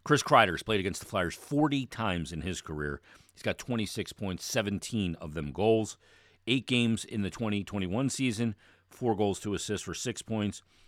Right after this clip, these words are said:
Two goals in twenty-one twenty-two, just two points. Two goals in twenty-two twenty-three, just two points. And this year he had two, a goal and an assist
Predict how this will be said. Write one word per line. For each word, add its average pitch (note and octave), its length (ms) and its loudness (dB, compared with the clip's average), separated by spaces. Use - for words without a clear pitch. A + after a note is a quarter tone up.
Two C3+ 160 4
goals A2+ 420 4
in F2+ 240 -2
twenty-one G2 480 -2
twenty-two, G#2+ 460 -4
just E2+ 240 -6
two G#2+ 120 -2
points. G#2+ 460 0
Two C3+ 180 4
goals A2 300 4
in F#2 160 -4
twenty-two F2 340 -2
twenty-three, F#2 500 -4
just G2 240 -6
two D#2+ 120 -8
points. A2 460 -2
And F#2 180 0
this F#2+ 160 0
year F#2+ 120 0
he E2+ 60 0
had D#2 220 -6
two, A2+ 320 0
a D#2+ 100 -6
goal G#2+ 220 6
and G2+ 80 2
an F2+ 80 0
assist E2 420 -4